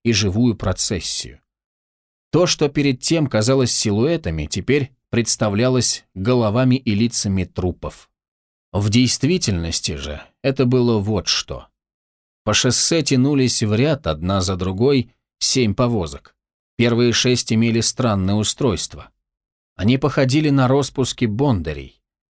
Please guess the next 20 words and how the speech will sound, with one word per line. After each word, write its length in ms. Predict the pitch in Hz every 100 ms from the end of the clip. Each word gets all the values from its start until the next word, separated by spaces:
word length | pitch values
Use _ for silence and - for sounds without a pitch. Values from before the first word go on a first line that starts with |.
| -
Это 180 | 95
было 220 | 117 135 131
нечто 520 | 127 135 - - 110
вроде 340 | 117 127 110
длинных 600 | 92 101 127 123 117 -
лестниц, 640 | 113 156 - 82 78 - - _ _
положенных 680 | 95 117 120 117 113 107 -
на 140 | 107
два 240 | 101 113
колеса 480 | 107 98 95 - 120
и 140 | - 110
образующих 840 | 98 104 98 123 113 - 110 -
на 120 | 101
переднем 460 | 104 110 110 101 95
конце 360 | 104 98 -
носилки. 640 | 107 110 - 92 - - - _ _ _ _ _ _ _
Каждые 460 | - 156 135 151
роспуски, 600 | 139 143 147 - 135 -
или 280 | 139 123 101
вернее 580 | 95 95 98 98 95 87